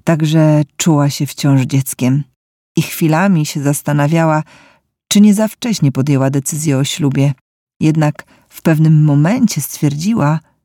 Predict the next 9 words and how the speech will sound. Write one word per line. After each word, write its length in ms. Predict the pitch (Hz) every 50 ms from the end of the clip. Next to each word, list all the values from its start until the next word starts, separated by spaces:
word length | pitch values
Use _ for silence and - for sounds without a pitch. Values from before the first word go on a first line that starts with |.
| _ _ _ _ _ _ -
że 220 | 135 139 147 160 170
nikogo 580 | 170 170 160 - - 180 170 160 151 143 135
milszego 800 | 139 139 135 143 139 - - 165 160 160 160 139 135 135 135 120 - _ _ _
od 200 | - - - -
tego 260 | - 165 156 143 143
szalonego 600 | - - - 139 139 135 139 147 156 156 143 139
chłopaka 520 | 139 - 143 139 139 - 139 131 - 135
nie 140 | 131 135 143
spotka. 540 | - - - - - - - - - 165 156